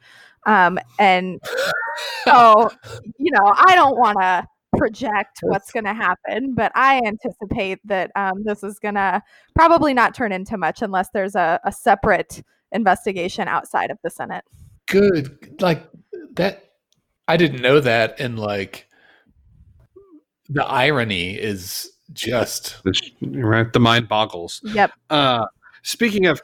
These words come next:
Speaker 3: have you guys seen, Effie, you probably have not been sh-, since you're in, uh, since you're in Maine, but, um, Andy, Bailey, have you guys seen Senator Inhofe's,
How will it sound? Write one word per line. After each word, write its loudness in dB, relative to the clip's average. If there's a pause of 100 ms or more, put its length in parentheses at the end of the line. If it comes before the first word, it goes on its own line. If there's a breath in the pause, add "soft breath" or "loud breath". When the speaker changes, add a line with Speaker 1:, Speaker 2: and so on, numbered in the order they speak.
(120)
Speaker 3:
have 0
you 0
guys 4
seen, 0
Effie, 0
you -2
probably -2
have -4
not -4 (280)
been -8
sh-, -14
since -12
you're 0
in, -6
uh, -4
since -12
you're -4
in -4
Maine, -4 (380 loud breath)
but, 0
um, -2 (580)
Andy, 2
Bailey, 2 (340 loud breath)
have -2
you 2
guys 0
seen -2
Senator -4
Inhofe's, -6